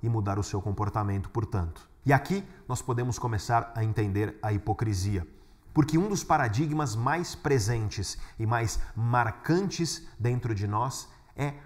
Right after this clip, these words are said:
a imagem que nós construímos de nós mesmos ao longo das nossas vidas. Quanto mais essa imagem que nós temos de nós mesmos for consistente e positiva,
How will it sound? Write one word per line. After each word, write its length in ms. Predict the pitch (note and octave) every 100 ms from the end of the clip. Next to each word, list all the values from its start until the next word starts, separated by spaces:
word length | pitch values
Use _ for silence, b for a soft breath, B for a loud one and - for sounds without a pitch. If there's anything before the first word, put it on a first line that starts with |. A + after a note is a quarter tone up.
| -
a 140 | B2+
imagem 680 | C3 A#2+ C3 D#3+ C#3+ D#3 D#3
que 200 | D#3 B2+
nós 240 | B2+ -
construímos 680 | C3 B2 - A#2 A2+ A#2 G2+
de 140 | A2+
nós 260 | A2 A2 G2+
mesmos 540 | G2+ G2+ G#2 G2+ - B B
ao 120 | A2+
longo 260 | G2+ G2 G2
das 180 | G2+ F#2
nossas 340 | G2+ F2+ G#2+
vidas. 520 | F#2+ G#2+ F2+ E2 - - -
Quanto 260 | D#3 D3+
mais 400 | C#3 D3 F3+ - - B
essa 240 | B2+ B2 C#3
imagem 440 | B2 C3 D3+ C3
que 120 | B2
nós 180 | B2 A#2
temos 300 | - B2 A#2
de 100 | G2+
nós 220 | A2 G#2+
mesmos 420 | G2 G#2 F#2+ G2 -
for 260 | - G2
consistente 1040 | G2+ - E3 F#3 - C#3+ - B2 A#2+ - -
e 80 |
positiva, 920 | A2 - B2+ G#2 G2+ - E3 D#3 G2